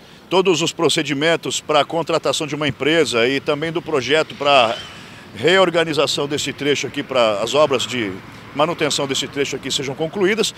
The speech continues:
pra que daí é que as obras comecem definitivamente. E o prazo é que até o meio do ano que vem,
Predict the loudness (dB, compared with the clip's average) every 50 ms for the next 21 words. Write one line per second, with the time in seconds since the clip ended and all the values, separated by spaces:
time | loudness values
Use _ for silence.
0 | -12 -20 -20 -14 -4 0 0 0 0 0 2 4 6 8 8 8 6 4 2 -2
1 | -6 -14 -16 -16 -16 -20 -20 -10 -2 0 0 0 2 2 0 2 4 4 4 4
2 | 2 -2 0 2 6 6 6 6 4 2 0 0 0 0 0 -2 -2 0 2 2
3 | 4 4 2 2 -2 -2 -6 -10 -12 -16 -16 -14 -8 -2 0 0 0 4 6 8
4 | 10 10 10 8 6 4 2 2 2 0 0 0 2 4 6 6 6 6 6 8
5 | 8 8 8 8 4 4 6 6 6 4 2 -2 -2 0 2 0 0 0